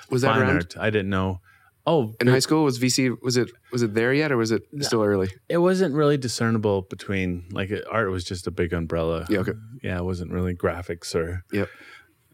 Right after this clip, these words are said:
Speaker 2: or not that I recall or was there for. But, um, yeah, and I, and the teachers just, you see the shoulders just slump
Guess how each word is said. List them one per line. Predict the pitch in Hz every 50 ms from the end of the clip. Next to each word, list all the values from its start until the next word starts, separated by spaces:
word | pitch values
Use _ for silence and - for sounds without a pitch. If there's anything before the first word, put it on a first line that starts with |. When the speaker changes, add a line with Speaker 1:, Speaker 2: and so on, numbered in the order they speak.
| - -
Speaker 2:
or | 123 113
not | 107 104 98 92 92
that | - 87
I | 90
recall | 87 87 85 - 90 87 87 90 90 90 -
or | - - 95 90 85 82 85 95 - _ _
was | 104 98 90
there | 95 90 90 87
for. | 87 - 92 90 90 92 90 - _ _ - - - - - - - - - - - - - - _ - - - - - - _ - 330 - - - - -
But, | 262 101 98 95 -
um, | 110 101 98 92 90 87 - - - - - - - - - - - - - - - - - - - - - - - - _ _ _ - -
yeah, | 156 185 202 185 139
and | 120 117 120 127 123
I, | 120 123 117
and | 64 - - 143 131 123 117
the | 107
teachers | - - - 151 139 - 117 98 87 -
just, | - 107 95 - - _ _ _ _ _ _ _ _ _ _ _ _ _
you | - 110 107
see | - - - 143 139
the | 123 107 95 87
shoulders | - - - 120 123 127 107 95 90 87 -
just | 95 90 - -
slump | - - - 117 113 123 131 107 82 90 -